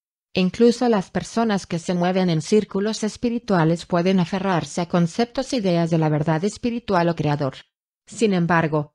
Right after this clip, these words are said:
cuando el conocimiento se lleva a cabo dentro de la mente es solo un producto de aprendizaje en lugar de experimentar o encarnación.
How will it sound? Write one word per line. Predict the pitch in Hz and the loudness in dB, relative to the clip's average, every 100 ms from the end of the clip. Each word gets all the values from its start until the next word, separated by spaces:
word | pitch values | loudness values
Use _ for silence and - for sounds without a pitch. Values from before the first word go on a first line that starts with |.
| _ | _
cuando | - 185 170 | 0 2 2
el | 160 | -2
conocimiento | 165 165 165 - 156 160 160 196 | -2 0 0 -2 0 0 0 -2
se | - 185 | -4 -4
lleva | 180 160 | -2 -2
a | 160 | 0
cabo | 190 190 196 | 2 2 2
dentro | 220 233 233 | 2 2 0
de | 202 | 0
la | 156 | 2
mente | 165 170 180 180 165 | 0 -2 0 2 2
es | 175 | 0
solo | - 190 196 208 | -2 2 2 2
un | 196 | 0
producto | 208 180 180 - 165 | 0 -2 -4 -2 -2
de | |
aprendizaje | 156 - 151 151 - 143 208 | -2 0 -2 -2 -2 -2 2
en | 180 | 2
lugar | 170 165 170 | 4 4 0
de | 175 | 0
experimentar | 165 - 170 165 165 165 180 185 | -4 -2 2 4 4 4 2 2
o | 190 | 0
encarnación. | 180 175 147 147 - 151 135 135 | -2 -2 -2 -2 -4 -4 -4 -4